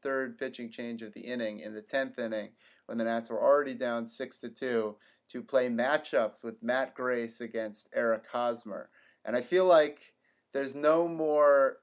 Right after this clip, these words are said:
emblematic situation of the bullpen management this season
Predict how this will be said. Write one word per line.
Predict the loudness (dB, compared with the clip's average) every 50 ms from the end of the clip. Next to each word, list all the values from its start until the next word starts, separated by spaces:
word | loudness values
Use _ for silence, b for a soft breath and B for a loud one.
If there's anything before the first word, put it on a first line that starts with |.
| _ _ _ _ _ _ _ _ _ _ _ -4
emblematic | -2 0 0 0 -2 -4 -4 -2 -2 0 0 2 2 2 0 -2 -4
situation | -8 -12 -12 -10 -8 -6 -4 -2 -2 -4 -6 -8 -12 -12
of | -12
the | -12
bullpen | -10 -8 -8 -8 -6 -6 -6 -4 -2
management | -2 -2 -4 -4 -8 -10 -10 -10 -10 -10 -8
this | -10 -12 -12 -12
season | -12 -10 -10 -10 -8 -6 -6 -6 -6 -6